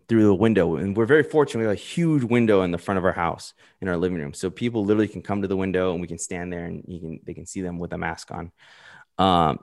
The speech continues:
because we talked to the doctor and they said the first six weeks are so crucial. And, and Eric, you've, you've talked to me about that and had the same experience. Like,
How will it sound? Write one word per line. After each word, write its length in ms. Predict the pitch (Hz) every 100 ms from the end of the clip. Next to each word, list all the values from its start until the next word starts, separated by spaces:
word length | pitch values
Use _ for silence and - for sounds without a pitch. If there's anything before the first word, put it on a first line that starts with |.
| _ _ - 101
because 400 | 107 - 104 101
we 80 |
talked 260 | 101 123 127
to 60 | 120
the 20 |
doctor 480 | 101 92 95 95 92
and 100 | 82
they 80 |
said 360 | 87 95 90 82 - - _ _ -
the 80 | 104
first 380 | - 139 147 -
six 200 | 151 -
weeks 200 | 123 107
are 60 |
so 280 | 98 - 104
crucial. 400 | 101 101 92 104
And, 160 | 98 104
and 180 | 123
Eric, 300 | 117 135 123
you've, 240 | 123 120 107
you've 380 | 117 120 107 -
talked 240 | - 107 -
to 60 |
me 20 |
about 200 | 92 92
that 80 | 95
and 80 | 87
had 140 | 90
the 80 | 87
same 160 | - 90
experience. 440 | - - 95 85
Like, 220 | 87 85